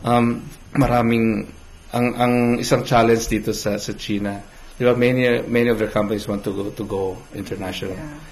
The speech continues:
Speaker 1: Pero kulang sila ng mga tao na may international experience at saka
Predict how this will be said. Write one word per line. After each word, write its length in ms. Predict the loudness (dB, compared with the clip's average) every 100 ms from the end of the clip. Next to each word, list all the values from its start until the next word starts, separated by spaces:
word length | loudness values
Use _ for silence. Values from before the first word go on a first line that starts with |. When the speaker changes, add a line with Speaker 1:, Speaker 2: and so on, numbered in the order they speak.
| -6
Speaker 1:
Pero 160 | 0 0 2
kulang 320 | 2 2 2
sila 240 | 0 0
ng 80 | 0
mga 160 | -2 0
tao 180 | 0 0 -2
na 100 | -2
may 380 | -2 -2 -4 -8 -18 -20 -8 -4
international 500 | -2 0 0 0 -4
experience 560 | -4 -4 -4 -4 -4
at 140 | -6 -4
saka 400 | 0 0 0